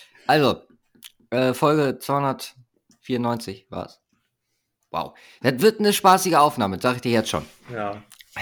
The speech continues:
Speaker 1: Wir haben keine News, weil, also bis auf das, äh, Jeffrey Simmons einen dicken Vertrag unterschrieben hat, gibt es nicht wirklich was zu besprechen. Äh,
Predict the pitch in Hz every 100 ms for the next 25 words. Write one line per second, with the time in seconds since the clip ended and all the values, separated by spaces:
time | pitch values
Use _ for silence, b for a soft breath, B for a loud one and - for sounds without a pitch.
0 | - _ B B B B B - 160 202
1 | 220 202 - _ _ _ _ _ _ -
2 | 190 233 247 196 202 254 320 - - _
3 | _ - 123 139 147 143 - _ - 127
4 | 127 123 - 135 - 127 127 - - 123
5 | - - - _ _ _ _ _ _ _
6 | - - 107 107 104 113 113 117 113 113
7 | 107 113 - 107 110 117 113 113 113 113
8 | 113 120 - 135 135 160 110 135 143 135
9 | 113 131 - 110 107 110 113 - _ _
10 | b b b b b b _ 98 104